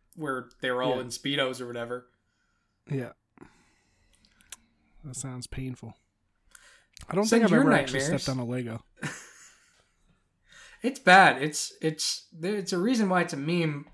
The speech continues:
Speaker 1: It's not the worst thing that's I've ever felt, but it's not good. 'Cause those,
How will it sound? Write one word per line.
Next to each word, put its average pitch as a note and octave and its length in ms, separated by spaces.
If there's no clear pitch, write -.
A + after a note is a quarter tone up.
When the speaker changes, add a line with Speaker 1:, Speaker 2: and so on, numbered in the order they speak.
Speaker 1:
It's F3+ 180
not A#3+ 220
the D#3 60
worst C#3 480
thing G#3+ 240
that's A3+ 320
I've F#3+ 180
ever A3 200
felt, B3 500
but C#3 280
it's - 240
not D#3+ 320
good. C#3 380
'Cause C#3+ 180
those, C#4 260